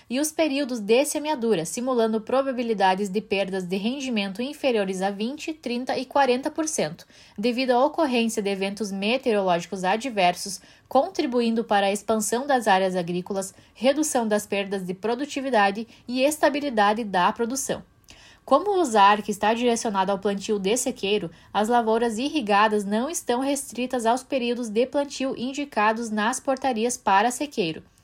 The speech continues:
Neste caso, o produtor deve observar as indicações do zarc específico para a cultura irrigada, quando houver, ou da Assistência Técnica e Extensão Rural,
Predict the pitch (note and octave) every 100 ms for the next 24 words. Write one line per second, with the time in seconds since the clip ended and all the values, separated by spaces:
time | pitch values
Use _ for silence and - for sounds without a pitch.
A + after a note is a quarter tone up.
0 | - G#3+ A#3 D#4 C4+ - E3+ F#3 B3 -
1 | - - A#3 B3 C4 D4 D4 A3+ A3 F3+
2 | F#3 G3 A#3+ - C#4 G3+ F#3+ F#3+ F#3+ C4
3 | D#4 - A3+ G3 F#3+ F#3 B3 G#3+ F#3 G3+
4 | F#3+ A#3 - C#4+ - B3 C4+ C4+ - _
5 | - C4 C#4+ C#4+ D#4 D4 C#4 C#4 C#4 D#4+
6 | E4 A#3 A#3 A3 D#3+ - _ A3 A#3 D4
7 | D#4+ A#3 F3 E3+ _ _ G#3+ C4+ C4+ G3
8 | F#3+ G#3 G3 G3+ B3+ B3+ G3 F#3+ A3+ A#3
9 | A3+ A#3 D4 - B3+ G3+ G#3 C4 G#3+ A#3